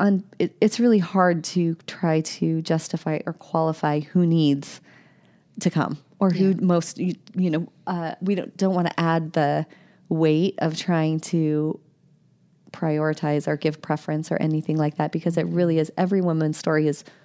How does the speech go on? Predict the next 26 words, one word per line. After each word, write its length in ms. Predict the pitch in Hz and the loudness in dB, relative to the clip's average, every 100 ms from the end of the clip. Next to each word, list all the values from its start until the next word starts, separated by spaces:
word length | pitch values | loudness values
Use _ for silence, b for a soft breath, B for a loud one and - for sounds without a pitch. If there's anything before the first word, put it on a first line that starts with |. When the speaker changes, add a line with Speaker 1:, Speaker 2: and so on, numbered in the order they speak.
| b | b
Speaker 1:
so 360 | - - 180 175 | -16 0 2 4
different. 480 | 175 175 214 233 - b b b b | 2 2 2 0 -4 b b b b
And 180 | 202 180 | 2 4
some 200 | 202 196 | 4 4
of 120 | 180 | 4
the 80 | 180 | 4
women 280 | 180 170 165 | 4 4 2
that 120 | 151 | 2
on 200 | 170 165 | 2 0
paper 560 | - 180 180 165 156 156 b b b b b | 2 2 4 2 2 -2 b b b b b
look 200 | 180 180 | -2 -2
perfectly 420 | - 175 170 - 156 | 2 0 0 0 0
fine 560 | 180 170 156 147 156 - | 4 4 4 2 -2 0
end 200 | 170 165 | 2 2
up 120 | 160 | 0
having, 440 | 165 156 151 151 | 0 0 0 -2
like, 160 | 151 151 _ | -4 -6 _
the 100 | 165 | -2
most 540 | 151 147 147 - - - b b b - | 2 0 0 -6 -16 -20 b b b -4
incredible 920 | 160 - 165 156 151 147 147 147 - _ _ _ _ _ - | -4 0 0 0 0 0 0 -4 -6 _ _ _ _ _ -8
experience, 640 | 160 - 160 160 160 - | -8 -4 -2 0 -2 -2
transformational 640 | 165 156 156 151 147 151 | -2 -2 -2 -2 -2 -6
experiences, 760 | 151 - 170 160 156 - 151 156 | -6 -4 -2 0 0 2 0 2
and 240 | 151 156 - | 0 -2 -4
have 280 | 151 160 151 | 0 0 0
been, 340 | 151 143 147 | 0 0 -2